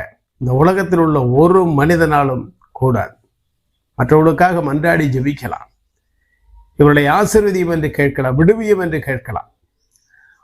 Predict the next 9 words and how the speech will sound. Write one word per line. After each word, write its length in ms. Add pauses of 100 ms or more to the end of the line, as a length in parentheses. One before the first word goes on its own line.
(160)
ஆனால் 320
வழக்காடுதல் 920 (360)
வேறு. 500 (480)
வழக்காடுதல் 680
எதற்காக 580
வழக்காடுகிறார்கள்? 1000 (680)
எப்படியாவது 840 (680)
இந்த 220
மனிதனை 480